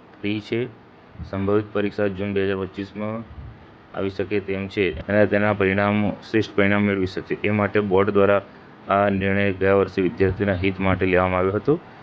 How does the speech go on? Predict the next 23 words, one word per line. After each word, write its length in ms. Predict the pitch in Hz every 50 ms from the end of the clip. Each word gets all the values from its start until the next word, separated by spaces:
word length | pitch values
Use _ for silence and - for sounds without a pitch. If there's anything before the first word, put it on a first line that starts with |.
| - - -
જેથી 160 | 95 90 101
વિદ્યાર્થીઓ 600 | 101 95 87 90 101 101 98 95 - 104 104 101 98
જે 160 | 92 95 92
તે 100 | 90 107
વર્ષમાં 520 | 98 92 92 90 85 - - 117 123 123
જ 80 | 120 120 - - - - - - -
જે 100 | - 95
તે 80 | 107
કોર્સમાં 640 | 101 92 95 95 92 95 - - 107 107 107 104 104 - - - - - - - 90
આગળ 180 | 92 92 104
નીકળી 440 | 101 101 98 90 101 110 117 120 117 104 92 - -
અને 120 | 101 101 95
પોતાનું 440 | 92 95 90 92 98 101 98 95
જીવન, 360 | 90 92 95 101 101 101 101 101
અ, 880 | 101 - - - - - - - - - - - - - - - -
માં 640 | - 98 101 98 98 101 101 92 - - - - 87
આગળ 180 | 90 92 101
વધી 220 | 101 95 92 95 95
શકે, 340 | - - 98 - 120 123
ઉચ્ચ 320 | 117 - - 98 92 - 98
સિદ્ધિઓ 340 | 90 92 85 82 90 98 92
મેળવી 180 | 90 90 90
શકે. 380 | 85 - 87 80 - 80 76